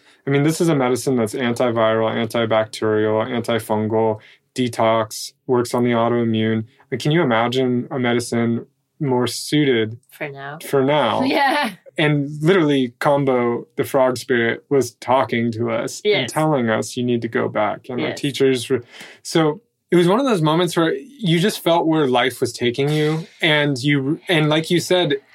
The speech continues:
Speaker 1: if we stayed, it was gonna get stale. Like,
Speaker 2: Yeah.
Speaker 1: the energy, we were gonna, like, step out of the stream that was kind of carrying us. Like, it really felt like that. And that's kind of interesting because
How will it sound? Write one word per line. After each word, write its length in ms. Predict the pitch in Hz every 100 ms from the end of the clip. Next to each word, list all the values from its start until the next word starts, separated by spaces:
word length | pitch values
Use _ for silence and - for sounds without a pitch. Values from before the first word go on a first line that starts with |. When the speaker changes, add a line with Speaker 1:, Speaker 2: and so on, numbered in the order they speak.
| - _
Speaker 1:
if 180 | - -
we 100 | 202
stayed, 640 | 208 - 135 123 139 156 - -
it 80 | 156
was 160 | 139
gonna 220 | 127 139 135
get 180 | 120 117
stale. 540 | - 120 117 104 -
Like, 140 | 143 131
Speaker 2:
Yeah. 240 | 170 151
Speaker 1:
the 80 | 156
energy, 720 | 147 165 160 156 180 180 165 _ _
we 140 | - 156
were 100 | 151
gonna, 240 | 160 160
like, 220 | 147 135
step 320 | - - 139 135
out 240 | 131 131
of 60 | 123
the 60 |
stream 580 | 117 - 123 113 107 117
that 180 | 127 120
was 240 | 123 113
kind 200 | - 123
of 120 | 113
carrying 540 | 110 - 113 117 - -
us. 220 | - -
Like, 100 | -
it 100 | 170 131
really 320 | 139 190 208
felt 320 | - 151 156
like 160 | 147 -
that. 180 | 131 120
And 200 | 147 151 - - -
that's 140 | 160 160
kind 160 | 240
of 100 | 240 -
interesting 520 | 165 165 165 156 139
because 480 | 131 123 143 123